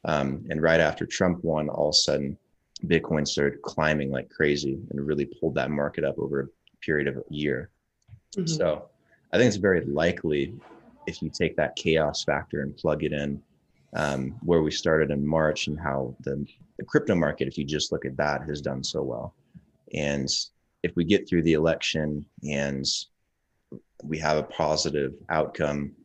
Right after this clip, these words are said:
Speaker 1: that, you know, crypto really starts getting heavy investment moving into twenty twenty-one. So I think there's a strong possibility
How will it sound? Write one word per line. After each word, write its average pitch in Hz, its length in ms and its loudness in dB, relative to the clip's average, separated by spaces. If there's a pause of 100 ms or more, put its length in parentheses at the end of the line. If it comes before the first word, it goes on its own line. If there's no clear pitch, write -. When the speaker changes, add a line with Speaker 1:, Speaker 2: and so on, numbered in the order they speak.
(360)
Speaker 1:
that, 69 520 0 (240)
you 82 80 -2
know, 71 160 0
crypto 73 580 0 (140)
really 78 280 2
starts - 600 0
getting 69 360 -2 (440)
heavy 71 300 -2
investment 69 640 -2 (240)
moving 76 260 -2
into 71 160 -2
twenty 69 320 -6
twenty-one. 69 640 -4
So - 140 -10
I 85 100 4
think 82 180 -2
there's 71 140 -2
a - 60 -4
strong 69 340 -4
possibility 71 880 -2